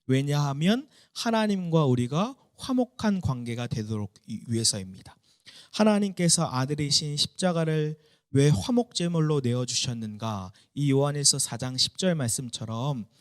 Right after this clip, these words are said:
우리 죄를 뭐 하기 위해서요? 속하기 위해서 화목제물이 되신 것입니다. 왜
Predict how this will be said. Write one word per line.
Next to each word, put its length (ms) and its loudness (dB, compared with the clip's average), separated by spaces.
우리 560 4
죄를 580 0
뭐 240 0
하기 220 -8
위해서요? 520 -8
속하기 720 0
위해서 680 -2
화목제물이 760 0
되신 320 -2
것입니다. 500 -10
왜 460 8